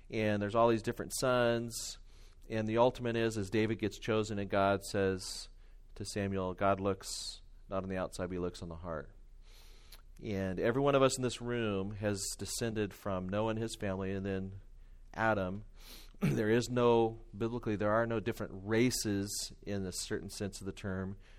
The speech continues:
in this room. We are all various ethnic, uh,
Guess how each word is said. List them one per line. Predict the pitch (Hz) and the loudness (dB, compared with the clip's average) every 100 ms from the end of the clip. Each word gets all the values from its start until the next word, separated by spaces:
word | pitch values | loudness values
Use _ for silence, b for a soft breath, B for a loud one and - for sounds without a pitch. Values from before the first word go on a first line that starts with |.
| b - | b -6
in | 110 | -2
this | 98 - | -2 -2
room. | 95 98 | -2 -2
We | 104 113 | -2 0
are | 110 | 4
all | 101 110 104 95 - - b b - | 6 6 2 -4 -16 -20 b b -4
various | 101 113 113 - - - b b b - | 2 4 4 2 -6 -10 b b b -2
ethnic, | 117 120 127 117 - - - - - - | 0 2 0 -2 -6 -18 -18 -18 -14 -6
uh, | 110 104 101 | -2 0 2